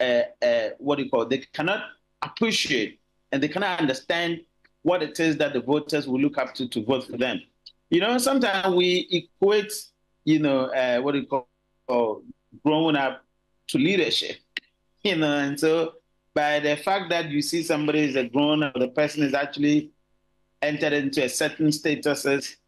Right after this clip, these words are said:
we think that, you know, by, by virtue of that, they should be sensible, uh, sorry to use that word, or by virtue of that, they should,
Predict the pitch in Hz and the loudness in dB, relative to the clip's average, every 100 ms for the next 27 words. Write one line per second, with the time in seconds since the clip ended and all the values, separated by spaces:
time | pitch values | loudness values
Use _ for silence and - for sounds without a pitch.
0 | _ _ 139 131 156 208 208 185 156 151 | _ _ -2 -2 0 0 0 2 0 0
1 | - _ _ _ _ _ _ _ 147 147 | -4 _ _ _ _ _ _ _ 2 4
2 | 135 127 - - 135 131 127 123 131 127 | 4 2 -2 -2 0 0 0 -2 -4 -4
3 | - 175 175 180 131 120 113 117 117 123 | -2 -2 0 0 0 0 -4 -6 -6 -8
4 | 110 120 110 - _ _ _ - - 151 | -4 -2 -2 -4 _ _ _ -4 -2 0
5 | 170 - 110 92 87 - 98 98 - 127 | -2 -2 -2 -2 -4 -4 -2 -2 0 0
6 | 123 123 110 117 113 107 113 131 113 110 | 0 0 0 0 0 -2 0 0 0 -4
7 | - _ _ _ _ 120 123 120 123 120 | -12 _ _ _ _ 0 0 0 0 0
8 | 156 156 170 135 127 120 123 - 131 117 | 0 0 0 2 0 2 0 0 -2 -2